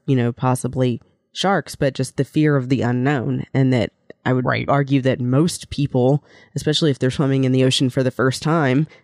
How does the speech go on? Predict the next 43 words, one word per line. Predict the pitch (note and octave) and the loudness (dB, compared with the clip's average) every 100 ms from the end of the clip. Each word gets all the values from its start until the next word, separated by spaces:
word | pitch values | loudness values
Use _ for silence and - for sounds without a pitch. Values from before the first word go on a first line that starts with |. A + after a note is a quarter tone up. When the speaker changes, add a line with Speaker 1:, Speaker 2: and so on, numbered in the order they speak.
| - | -2
Speaker 1:
there | C#3 | 0
is | F#3 | 2
that | E3+ C3 - | 2 0 0
fear | D3+ B2+ B2 B2+ | -2 2 2 2
of, | B2 - | 0 -2
like, | B2 - - | -4 -4 -4
"What | C#3+ - | -2 0
is | G3 G3+ | 0 0
Speaker 2:
Mm-hmm. | - | 0
Speaker 1:
underneath | C#3 C3+ C#3+ C3 C3 - B2 | -2 0 0 0 -2 -4 -6
me | A#2+ A#2 | -4 -4
right | A2+ A2 | -4 -6
now? | A#2 A2+ - B2 _ _ _ _ _ | -6 -8 -8 -12 _ _ _ _ _
I | - C#3 | -4 0
don't | C3+ C#3 | 0 0
Speaker 2:
Yeah. | A2+ | 2
Speaker 1:
really | D#3+ F#3 | 4 4
Speaker 2:
Yep. | F#3+ | 2
Speaker 1:
know." | G#3 A3+ D#3 B2+ _ _ _ _ | 2 2 0 -2 _ _ _ _
<laughs> | - - - - C#4+ - C4 | -6 -6 -8 -4 -4 -2 -4
Speaker 2:
Yeah. | - G#3+ G#2+ C#4+ - - B4 - - | 0 -2 -2 -6 -8 -4 -4 -2 0
Speaker 1:
Um, | F#3+ F3+ E3+ - | 0 0 -4 -4
Speaker 2:
A | A#2 A2+ | -4 -4
hundred | - C3+ B2+ | -2 -2 -2
percent. | A#2+ A2 A#2 | -4 -4 -2
Speaker 1:
and | B3+ B3+ | 0 0
it's | - - | -4 -2
Speaker 2:
Yeah. | B3+ | -2
Speaker 1:
such | - | 0
a | B3+ | -2
massive | G#3 G#3 A3+ A3+ - B3 A3 | 0 0 0 0 0 0 0
expanse | A3 - - G#3+ A3+ B3+ - - | -4 -8 -4 -4 -4 -6 -8 -6
of | - F#3 | -2 0
all | D#3+ D3 C#3+ | 2 2 0
of | F#3+ | 0
that | G3 - E3 - | 0 0 0 0
as | G3 | 0
well. | G#3 A3+ A3 F#3 | 0 0 2 2
And | F3 E3 | 2 2
you're | D#3 | 2
just | E3 - | 0 -2
going, | C#3 C3+ | -2 0
"Well, | D3 | 0